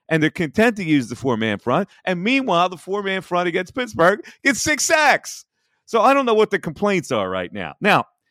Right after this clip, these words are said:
if their non-aggression hurts them against a good team, and my God, I don't know when that good team is coming our way, 'cause we're gonna look at the schedule in a minute. Uh, if they, if they get burned by not being aggressive, then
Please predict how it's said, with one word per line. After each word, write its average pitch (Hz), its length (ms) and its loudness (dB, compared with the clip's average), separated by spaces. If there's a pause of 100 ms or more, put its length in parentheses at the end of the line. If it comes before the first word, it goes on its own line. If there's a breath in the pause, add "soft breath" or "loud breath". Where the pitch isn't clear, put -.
(300)
if 202 220 2
their 202 160 0
non-aggression 214 1000 -4
hurts 196 380 -6
them 160 240 -4
against 156 320 -6
a 156 60 -4
good 165 260 -4
team, 165 320 -4
and 131 100 -4
my 180 180 2
God, 170 340 2
I 196 60 0
don't 196 140 -4
know 165 120 0
when 165 240 -4
that 190 240 -2
good 143 180 -4
team 117 240 -4
is 117 100 -8
coming 120 300 -4
our 113 160 0
way, 110 460 -2 (600)
'cause 156 140 2
we're 165 80 -2
gonna 180 120 4
look 185 120 0
at 170 80 -4
the 147 80 -6
schedule 180 540 2
in 120 100 -4
a 107 80 -2
minute. 104 400 -4 (520)
Uh, 143 360 4 (480)
if 190 220 0
they, 190 220 4
if 170 260 0
they 180 180 0
get 175 240 -2
burned 254 300 -2
by 202 80 -2
not 202 180 -4
being 185 140 -10
aggressive, 214 480 -6 (100)
then 190 800 -2